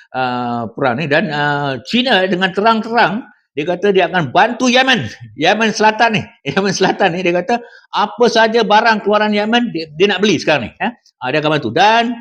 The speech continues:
terpecah pula cerita, sebenarnya yang membantu Yemen, ya, membantu Yemen Selatan ni, Ansarullah ni untuk menyerang, um, apa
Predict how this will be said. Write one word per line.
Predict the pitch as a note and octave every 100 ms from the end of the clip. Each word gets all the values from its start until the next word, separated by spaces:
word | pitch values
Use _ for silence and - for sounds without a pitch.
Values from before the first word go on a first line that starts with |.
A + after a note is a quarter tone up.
| - -
terpecah | D#3+ F#3+ G#3+ G3
pula | F3+
cerita, | F#3 F#3+ A#3+ D#4 - - _ _ _ _
sebenarnya | C#3+ F3 A3+ A#3+ B3+ C#3 A3 A#3+ _ _ _
yang | A#2+ E3 F3+
membantu | B2+ A2 F3+ A#3 A#3 B3 A3+
Yemen, | F3+ A3+ A#3 B2 A3+ - _
ya, | D3 F#3+
membantu | D3 E3+ F3 F3
Yemen | F3+
Selatan | E3 E3 E3+ D3+
ni, | D3+ F3+
Ansarullah | D#3+ D#3 E3 E3 D#3
ni | D#3
untuk | E3 D#3 C3
menyerang, | C3 D3+ G#3 A3 D#3+ D3
um, | C#3 C#3+ C#3+ C#3 _ _ -
apa | B2